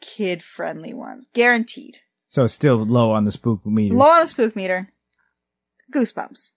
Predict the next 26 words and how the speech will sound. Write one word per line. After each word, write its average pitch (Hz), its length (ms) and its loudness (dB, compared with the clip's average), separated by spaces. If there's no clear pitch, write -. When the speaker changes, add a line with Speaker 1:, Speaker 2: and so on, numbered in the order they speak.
Speaker 2:
Yep. 139 260 2
Speaker 1:
You 294 140 -2
were 339 140 2
right. 254 320 4
The 285 100 -4
recent 285 340 -2
one 262 200 0
was 233 180 0
at - 60 -16
twenty 254 220 -4
fifteen 220 680 -6
with 202 120 -4
Speaker 2:
Something 196 160 2
like 214 80 4
Speaker 1:
Jack 214 60 2
Speaker 2:
that, 202 60 -2
yeah. 208 40 0
Speaker 1:
Black, 196 520 2
um, 185 240 -4
that - 200 -6
kid 214 260 -4
from 220 180 -10
Thirteen 196 340 -6
Reasons 190 340 -8
Why. 175 540 0
Uh, 175 380 -4